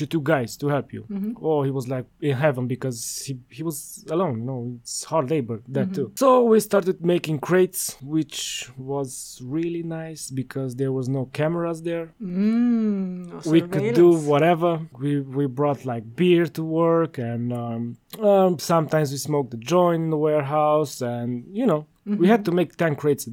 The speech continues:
Speaker 1: day. You make ten crates, two guys in three hours, four hours,
Speaker 2: Mm-hmm.
Speaker 1: and you still have a lot of hours. So I took the opportunity, and since that day when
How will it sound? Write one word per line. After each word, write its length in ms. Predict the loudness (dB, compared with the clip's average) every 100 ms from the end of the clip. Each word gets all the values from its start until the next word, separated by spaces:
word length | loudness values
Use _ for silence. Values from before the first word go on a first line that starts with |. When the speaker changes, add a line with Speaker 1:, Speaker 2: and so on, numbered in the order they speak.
| -8
Speaker 1:
day. 160 | -8 -8
You 120 | -2
make 240 | 0 0 0
ten 160 | -4
crates, 480 | 0 0 0 -4 -14 -6
two 140 | -4
guys 420 | 0 0 2 0 -2
in 240 | -4 -6 -8
three 160 | -6
hours, 300 | -4 -4 -6
four 200 | -6 -6
hours, 340 | -4 -6 -8 -14 -6
Speaker 2:
Mm-hmm. 220 | -6 -4 -4
Speaker 1:
and 40 |
you 100 | -6
still 220 | 0 0
have 180 | 0 -4 -8 _ -8
a 60 | -4
lot 80 | -4
of 80 | -4 -4
hours. 220 | -6 -6
So 260 | -4 -4 -6 _ _ _ _ _ _ -6
I 100 | -4
took 200 | -2 0
the 60 |
opportunity, 640 | -2 -4 -2 -2 0 2 2
and 300 | 4 0 0 -6 -12
since 600 | -10 -4 -2 -2 -8 -4 0
that 140 | 0 2
day 180 | 2 4
when 240 | 2 -4